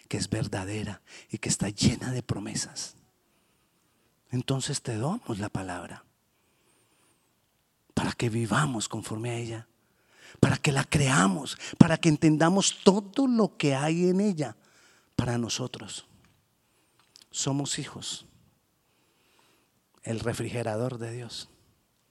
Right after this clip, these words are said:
¿Recuerda? Usted tiene un refrigerador en su casa, ¿verdad? Usted tiene hijos. ¿Para quién llena usted el refrigerador?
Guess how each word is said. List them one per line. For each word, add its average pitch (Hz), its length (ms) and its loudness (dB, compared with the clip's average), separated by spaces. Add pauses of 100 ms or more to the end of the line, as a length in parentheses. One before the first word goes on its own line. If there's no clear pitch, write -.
(160)
¿Recuerda? 131 500 -6 (1400)
Usted 135 220 -2
tiene 160 200 2
un 156 80 2
refrigerador 127 600 0
en 131 80 -4
su 123 140 -10
casa, - 280 -6
¿verdad? 98 320 -8 (1700)
Usted - 220 -2
tiene 143 280 0
hijos. - 400 -6 (680)
¿Para 143 200 4
quién 156 240 0
llena 165 240 2
usted 160 200 -2
el 151 60 0
refrigerador? 147 580 0